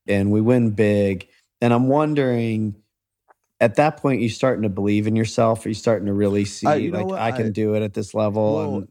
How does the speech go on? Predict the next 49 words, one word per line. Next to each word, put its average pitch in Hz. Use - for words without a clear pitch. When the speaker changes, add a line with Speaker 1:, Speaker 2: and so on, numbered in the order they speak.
Speaker 2:
at 127
that 220
point, 110
I 120
went 208
into 110
that 92
season 104
with 98
that, -
with 104
that 98
Speaker 1:
Y-, -
y-, 101
Speaker 2:
confidence. 120
Speaker 1:
uh-huh. 117
You 110
had 110
Speaker 2:
But 117
Speaker 1:
already 135
had 139
Speaker 2:
then, 120
Speaker 1:
the 110
confidence. 101
Speaker 2:
yeah, 113
but 95
then 113
here 107
goes 95
back 95
to -
my 90
second 92
moment 95
of 92
gut 95
check, -
look 190
myself 92
in 82
the 85
mirror 92
when 82
everybody 90
thinking 90
I 82
was 90
so 98
great. 90